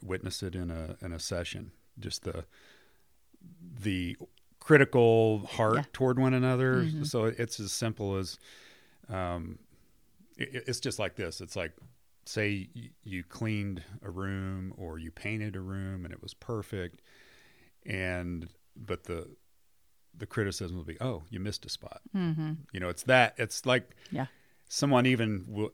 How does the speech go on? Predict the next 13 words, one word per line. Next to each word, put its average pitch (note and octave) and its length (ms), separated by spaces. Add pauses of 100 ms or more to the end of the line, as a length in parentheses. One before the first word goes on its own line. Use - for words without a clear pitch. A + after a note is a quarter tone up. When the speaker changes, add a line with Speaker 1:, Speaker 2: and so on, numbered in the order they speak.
Speaker 1:
if - 220
they're G2+ 140
trying, F#2 720
it's A2+ 220
Speaker 2:
Mm-hmm. E3+ 100
Speaker 1:
still G#2 200
pointing F2+ 380
out E2+ 180
what's F2+ 300
not F2 220
right. E2 380
Speaker 2:
Right. F3 180
Speaker 1:
And F2 340